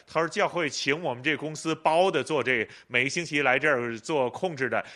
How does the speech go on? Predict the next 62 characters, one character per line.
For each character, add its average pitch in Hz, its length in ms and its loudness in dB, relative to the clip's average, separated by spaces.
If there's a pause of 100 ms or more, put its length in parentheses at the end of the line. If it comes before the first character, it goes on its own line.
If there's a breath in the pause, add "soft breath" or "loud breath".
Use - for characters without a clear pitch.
他 - 160 4
唱 160 220 0
他 151 220 4
的， 131 100 2
我 117 160 -2
一 147 40 -4
定 170 140 -2
做 147 160 -2
得 117 80 -4
很 120 200 0
好 123 120 0
的， 120 80 -4
放 139 160 -2
心 147 160 -4
吧。” 139 220 4 (260 loud breath)
那 226 140 0
我 180 100 2
觉 160 120 0
得 160 40 2
非 160 140 -2
常 170 120 2
奇 139 200 -4
怪， 151 260 4 (200 loud breath)
为 233 100 0
什 196 120 0
么 196 60 -12
教 202 240 4
会 180 300 2 (160 loud breath)
容 147 320 -2
许 143 160 -4
这 240 140 0
些 170 180 0
侍 196 220 -2
奉 180 160 -4
的 139 100 0
人 123 120 0
员 160 140 0
当 165 220 0
中 175 240 0 (140 loud breath)
放 202 280 4
这 156 120 2
些 170 200 2
不 165 360 -2
是 226 180 2
来 131 180 6
敬 147 240 -4
拜 151 160 6
的 113 120 2
人 110 200 -2
呢， 135 140 -2 (160 loud breath)
来 139 180 4
带 160 220 6
这 131 140 -2
个 123 80 -4
程 123 280 -4
序 214 200 -4
呢？ 156 140 2 (180 loud breath)
圣 214 440 -2
灵 143 200 -4
在 175 200 2
当 180 220 0
中 196 240 -4